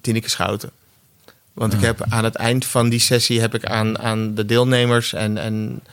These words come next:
Speaker 1: ik had het al iets eerder verteld aan de redactie en de productie.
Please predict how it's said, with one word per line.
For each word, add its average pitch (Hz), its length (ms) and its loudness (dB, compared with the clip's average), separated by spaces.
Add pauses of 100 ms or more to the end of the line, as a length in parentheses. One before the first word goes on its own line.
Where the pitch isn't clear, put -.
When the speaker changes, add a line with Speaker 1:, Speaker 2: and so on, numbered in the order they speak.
(180)
Speaker 1:
ik - 60 -20
had 110 120 -4
het 113 80 -6
al 113 100 2
iets 113 160 0
eerder 120 220 2
verteld 110 360 0
aan 107 140 0
de 104 60 0
redactie 104 500 -2
en 101 100 -2
de 101 60 -4
productie. 110 580 -4